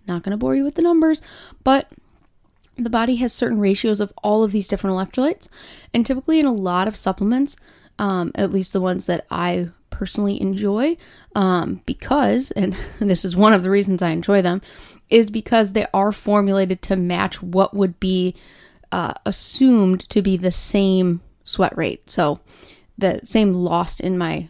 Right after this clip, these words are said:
sweat rate, excuse me. So if I lost, I, I don't know, two-to-one,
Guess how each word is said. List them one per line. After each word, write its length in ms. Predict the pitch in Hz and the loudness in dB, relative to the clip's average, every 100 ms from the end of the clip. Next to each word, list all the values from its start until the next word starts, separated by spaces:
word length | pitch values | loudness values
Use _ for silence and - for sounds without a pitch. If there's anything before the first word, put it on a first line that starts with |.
| _ | _
sweat 300 | - - - | -4 -2 -2
rate, 180 | - - | -6 -10
excuse 260 | - 196 185 | -8 -6 -4
me. 140 | - | -6
So 360 | - 202 190 175 - - - | 0 4 4 2 -8 -8 -4
if 140 | 196 | 0
I 160 | 196 190 | 0 2
lost, 600 | 185 175 175 - - - - - - | 0 0 -2 -6 -12 -16 -20 -20 -16
I, 160 | - 196 | -12 -10
I 120 | - - | -10 -12
don't 140 | - | -10
know, 160 | - - - | -10 -12 -6
two-to-one, 720 | - 208 190 190 190 220 | 2 4 6 4 4 2